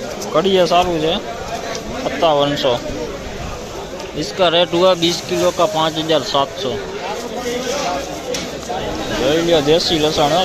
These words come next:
દેશી, જોઈ લ્યો, દેશી લાડવો, જોઈ લ્યો, સુપર લાડવો. આનો ભાવ થયો છે છ હજાર, વીસ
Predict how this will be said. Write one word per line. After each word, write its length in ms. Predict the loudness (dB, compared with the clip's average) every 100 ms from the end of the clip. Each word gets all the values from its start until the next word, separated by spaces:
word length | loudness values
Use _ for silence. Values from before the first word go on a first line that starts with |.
| 2
દેશી, 340 | 0 0 -2
જોઈ 220 | 2 2 2
લ્યો, 220 | 0 -2 -4 -4 -4 -4 -6 -6 -8 -8 -8 -8 -8 -8 -6 -6 -6 -6 -6 -8 -8 -8 -10 -8 -4
દેશી 340 | 0 2 2 2
લાડવો, 400 | 4 2 2 2 4
જોઈ 260 | 2 2
લ્યો, 200 | 0 -2 -2 -6 -4 -4 -2 -2 -2 -4 -6 -6 -8 -8 -6 -4
સુપર 360 | -2 0 2 4
લાડવો. 420 | 4 2 2 2 2 -2 -8 -8 -8 -8 -8 -8 -8 -6 -6 -6 -6 -6 -4 -2
આનો 220 | 2 2
ભાવ 200 | 6 4 4
થયો 200 | 2 2
છે 140 | 2 0
છ 120 | 4 6 6
હજાર, 220 | 4 2 4
વીસ 220 | 2